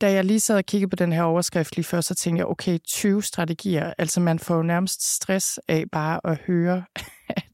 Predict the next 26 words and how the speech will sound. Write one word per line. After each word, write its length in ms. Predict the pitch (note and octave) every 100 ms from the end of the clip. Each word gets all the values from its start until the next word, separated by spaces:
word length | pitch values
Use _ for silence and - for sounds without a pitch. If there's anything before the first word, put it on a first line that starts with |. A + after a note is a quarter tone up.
| -
der 60 |
er 200 | F#3+ F#3+
tyve 380 | F#3 - G3+ G3
strategier, 600 | - - E3 E3+ F3+ E3
man 180 | D3+ D3+
kan 140 | F3 -
bruge 340 | - E3 E3+ - - - - -
til 120 | -
at 60 | F3+
regulere 440 | F3+ E3+ E3+ E3+
nervesystemet. 840 | D#3+ D#3+ E3 F#3 - E3+ D3+ D#3 C#4+ B3+
Måske 320 | E3+ - F3
er 40 |
det 120 | D#3+
en 100 | D#3
dårlig 420 | D3+ D#3 D#3+ E3 D#3+
idé. 160 | D#3+ - - - - - - - - _
Øhm, 460 | F#3+ F#3 F3+ F3+ F3 -
men, 380 | G3+ G#3 G3 - -
men 280 | G#3 G3+
meningen 680 | G3+ G#3+ A#3 B3+ A#3+ G3 F3 -
med 140 | F#3
den 200 | F#3 F#3+
her 180 | E3 F#3
liste 460 | E3+ F3+ - F#3 -
er 340 | E3 E3+ G#3